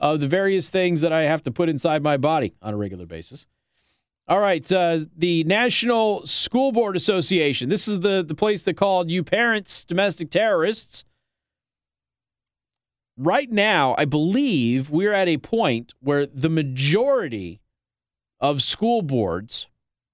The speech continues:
have now distanced themselves. Yep, majority of school board associations have now distanced themselves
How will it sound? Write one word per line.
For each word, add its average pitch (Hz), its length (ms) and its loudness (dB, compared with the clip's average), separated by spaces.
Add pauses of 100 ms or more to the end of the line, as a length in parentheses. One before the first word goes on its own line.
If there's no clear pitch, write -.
(640)
have 135 160 -2
now 180 220 0
distanced 185 640 -2
themselves. 127 800 0 (600)
Yep, 202 180 0
majority 190 420 0
of 202 80 2
school 226 220 0
board 196 160 0
associations 170 680 0
have 139 120 0
now 143 100 4
distanced 160 440 -2
themselves 143 600 0